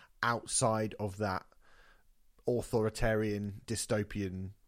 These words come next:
society from the future. That's the crux of what the i-, the ideology surrounding it sort of is. Is that right?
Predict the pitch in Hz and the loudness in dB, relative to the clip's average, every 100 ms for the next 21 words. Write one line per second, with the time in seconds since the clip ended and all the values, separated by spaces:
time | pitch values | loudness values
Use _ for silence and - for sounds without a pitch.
0 | _ - - - 104 95 - 92 92 104 | _ -10 -6 -2 0 0 -2 -8 -6 -6
1 | 98 92 92 - 90 - - - - _ | -4 -6 -8 -6 -6 -6 -10 -12 -18 _
2 | - - - - - - - 139 135 - | -20 -20 -20 -20 -20 -20 -2 0 2 -2
3 | 135 - - 147 156 - - - - 131 | -4 -6 -2 4 4 2 -6 -8 -4 -2
4 | 120 123 123 120 - - - - - - | -2 0 2 2 0 -12 -18 -20 -20 -20
5 | - - 131 127 123 131 113 - - 135 | -20 -4 4 6 8 6 2 -8 -4 6
6 | 139 139 131 139 135 139 123 131 131 - | 8 10 8 6 6 6 4 4 4 4
7 | 127 127 135 131 131 - - - 151 156 | 4 6 4 2 0 0 0 4 4 4
8 | 156 185 254 180 165 196 180 214 339 | 4 4 4 0 2 2 6 6 4